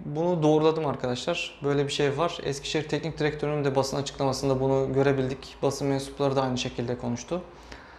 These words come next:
E, yani kendisine yakıştıramadım Yalçın Hoca'ya. E,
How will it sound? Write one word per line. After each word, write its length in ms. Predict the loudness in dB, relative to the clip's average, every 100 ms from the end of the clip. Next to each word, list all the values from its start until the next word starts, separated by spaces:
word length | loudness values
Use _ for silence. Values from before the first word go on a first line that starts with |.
| -20 -16 -4
E, 100 | 0
yani 440 | 2 4 4 2 2
kendisine 400 | 4 4 6 6
yakıştıramadım 680 | 6 4 4 6 6 4 -2 -8 -18 -12 -2
Yalçın 360 | 0 2 0
Hoca'ya. 320 | 0 0 -2 -4 -12 -16 -16 -16 -4
E, 260 | 0 0